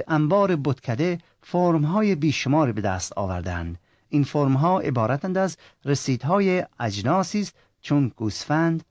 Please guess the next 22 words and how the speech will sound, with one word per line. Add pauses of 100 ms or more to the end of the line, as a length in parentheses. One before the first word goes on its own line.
(140)
پنیر،
پشم، (100)
مس،
روغن
و
غیره (300)
و
نیز
فهرست
حقوق
کارمندان
زن (280)
در
بتکده‌های (180)
شهر
اور. (720)
همهٔ
این
کشفیات (280)
با
ارزش
هستند،